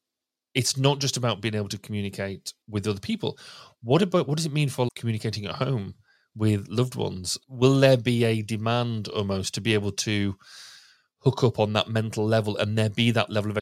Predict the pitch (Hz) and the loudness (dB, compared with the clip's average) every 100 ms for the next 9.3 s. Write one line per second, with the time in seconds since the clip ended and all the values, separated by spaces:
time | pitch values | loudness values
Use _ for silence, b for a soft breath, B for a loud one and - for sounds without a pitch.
0 | 104 - 104 - 110 101 104 - 113 110 | -6 -8 -10 -4 -4 -2 -4 -6 -2 -2
1 | 101 92 107 123 - - 117 110 - 107 | -2 -4 -2 -2 0 -2 0 0 -2 -2
2 | 113 107 - 104 98 95 - b b b | -2 -4 -4 0 0 0 -6 b b b
3 | _ 107 101 98 101 - - - 117 113 | _ 0 0 0 -4 -6 -8 -6 -6 -4
4 | - 123 113 - 107 104 101 98 98 _ | -4 -2 -2 -4 -6 -4 -4 -4 -8 _
5 | - 110 101 101 101 - - 101 110 110 | -8 -2 2 2 0 -4 -4 0 2 2
6 | 117 135 123 113 - 113 - 135 156 139 | 2 0 0 0 0 -4 -2 0 0 -2
7 | - 123 131 131 117 120 113 117 117 113 | -2 0 0 0 -6 -8 -4 -2 -2 -6
8 | 110 113 107 104 127 151 147 _ _ 127 | -4 -2 -4 -4 0 -2 -2 _ _ -2
9 | 123 123 127 | 0 -2 -4